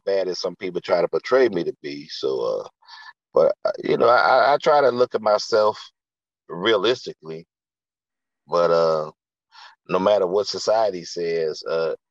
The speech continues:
as long as I'm being that person and doing the right things for the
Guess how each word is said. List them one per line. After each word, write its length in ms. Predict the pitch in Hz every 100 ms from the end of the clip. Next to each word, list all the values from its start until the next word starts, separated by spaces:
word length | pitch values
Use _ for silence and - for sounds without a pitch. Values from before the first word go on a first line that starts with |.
| _ _ _ _ _ _ _ _ _ -
as 180 | 80 82
long 340 | 101 113 107
as 100 | 104
I'm 220 | 104 101
being 340 | 98 107 104 98
that 240 | 104 -
person 400 | 117 110 - 104
and 140 | 90 87
doing 200 | 104 98
the 60 |
right 280 | 95 98 101 -
things 380 | 98 98 98 95
for 160 | 95
the 80 | 87